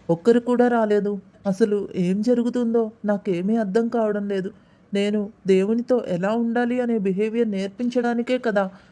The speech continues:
అందరినీ కూడా ఈ విధంగా చేసేది. కానీ వాళ్ళెవ్వరూ నేర్చుకోకపోగా అసలు మందిరానికి కూడా రావడం మానేశారు.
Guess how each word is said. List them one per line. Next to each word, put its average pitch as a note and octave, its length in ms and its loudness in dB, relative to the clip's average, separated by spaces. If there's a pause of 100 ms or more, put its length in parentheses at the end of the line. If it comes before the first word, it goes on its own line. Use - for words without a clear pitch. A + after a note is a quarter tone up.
(180)
అందరినీ A3 420 2
కూడా A3+ 440 -2
ఈ G3+ 120 -4
విధంగా A#3 540 0
చేసేది. G#3 480 0 (380)
కానీ F#3+ 240 0
వాళ్ళెవ్వరూ G#3 520 2
నేర్చుకోకపోగా A3+ 960 -2 (300)
అసలు G3+ 420 -2
మందిరానికి A3+ 580 0
కూడా B3 220 0
రావడం A3 460 -2
మానేశారు. A3 640 0